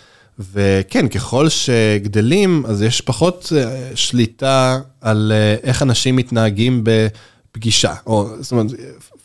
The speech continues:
culture זה לא ה-annual fun day. ב-annual fun day, fun, כאילו, לא חוכמה. אה, culture זה מתבטא באינטראקציות יומיומיות, כל יום, אה, והאם אנחנו, אה, כנים אחד עם השני?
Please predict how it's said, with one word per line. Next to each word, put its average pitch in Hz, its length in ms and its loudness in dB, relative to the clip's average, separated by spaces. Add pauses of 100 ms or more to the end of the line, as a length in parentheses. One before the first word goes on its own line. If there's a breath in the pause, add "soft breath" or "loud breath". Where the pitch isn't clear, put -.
(120)
culture 202 400 0
זה 135 140 0
לא 156 200 0
ה-annual 147 480 0
fun 113 220 -2
day. 98 140 -6 (520 loud breath)
ב-annual 185 420 0
fun 214 200 -2
day, 208 340 0
fun, 113 440 -4
כאילו, 135 200 0
לא 160 80 4
חוכמה. 107 420 0 (120)
אה, 117 160 2 (120)
culture 196 380 0
זה 143 140 0
מתבטא 127 480 0
באינטראקציות 131 640 -2
יומיומיות, 123 640 2
כל 139 240 0
יום, 151 340 0 (580 loud breath)
אה, 110 280 2 (1500 soft breath)
והאם 131 140 0
אנחנו, 127 540 0
אה, 117 180 2
כנים 156 320 0
אחד 113 220 2
עם 104 140 2
השני? 92 360 0